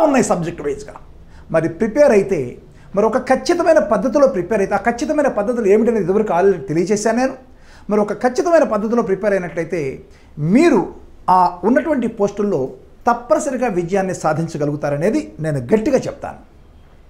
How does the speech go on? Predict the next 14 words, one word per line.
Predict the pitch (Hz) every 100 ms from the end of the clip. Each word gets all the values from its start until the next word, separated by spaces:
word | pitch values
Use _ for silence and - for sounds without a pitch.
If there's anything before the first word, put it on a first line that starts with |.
| - 185
ఓకేనా? | 214 254 320 - - - - 135
రైట్. | 127 156 101 - - - - - - 143
దాంతోపాటు | 190 285 311 294 220 175 165 -
సరే, | - 202 208
ఓకే, | 226 226 - - - - - - - - - - -
గురుకులాలో | 160 320 320 277 233 220 139 - - - - -
మీ | 247
సబ్జెక్ట్ | 302 214 214 254
వైజ్గా | 233 220 214 214
చూసినప్పుడు | 180 170 151 214 156 120 - - - - - - - - - - - - - - - - -
పురుష | 302 302
అభ్యర్థులు | 208 214 196
ప్రధానంగా | 185 196 190 240 220
చెప్తున్నాను | 165 - 127 80